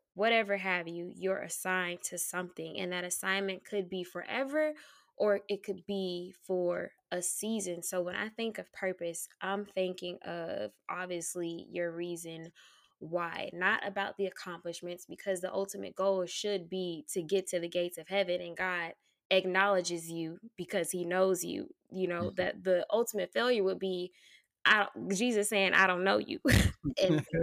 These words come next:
Speaker 2: <laughs>
Speaker 1: that, I don't, I'm not <laughs> trying to do that. And
Speaker 2: For
Speaker 1: so, like,
Speaker 2: sure.
Speaker 1: I'ma just be honest, like,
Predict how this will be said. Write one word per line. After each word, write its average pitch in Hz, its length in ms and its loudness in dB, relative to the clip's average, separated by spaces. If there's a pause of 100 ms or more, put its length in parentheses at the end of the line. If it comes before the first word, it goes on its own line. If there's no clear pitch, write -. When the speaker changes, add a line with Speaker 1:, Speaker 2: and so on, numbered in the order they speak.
(120)
Speaker 2:
<laughs> 202 160 0
Speaker 1:
that, 233 200 6
I 233 120 8
don't, 226 240 6
I'm 240 160 4
not 214 180 0
<laughs> - 0 -
trying 269 140 6 (100)
to 233 180 8 (160)
do 269 180 4
that. 196 220 6 (500)
And 214 160 0
Speaker 2:
For 233 120 4
Speaker 1:
so, 220 100 8
like, 202 140 8
Speaker 2:
sure. - 20 6
Speaker 1:
I'ma 233 180 6
just 214 220 -2
be 190 140 -2
honest, 247 460 0
like, 180 240 -2